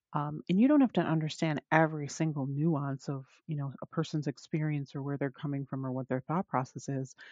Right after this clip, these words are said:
Just taking that first step of understanding that it's gonna be different than yours and that that's okay,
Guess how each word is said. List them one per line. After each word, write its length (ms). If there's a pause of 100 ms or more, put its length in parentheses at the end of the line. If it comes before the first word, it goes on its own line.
(460)
Just 360
taking 380
that 220
first 340
step 300 (100)
of 180
understanding 800
that 140
it's 180
gonna 200
be 120
different 360
than 140
yours 340
and 120
that 120
that's 260
okay, 600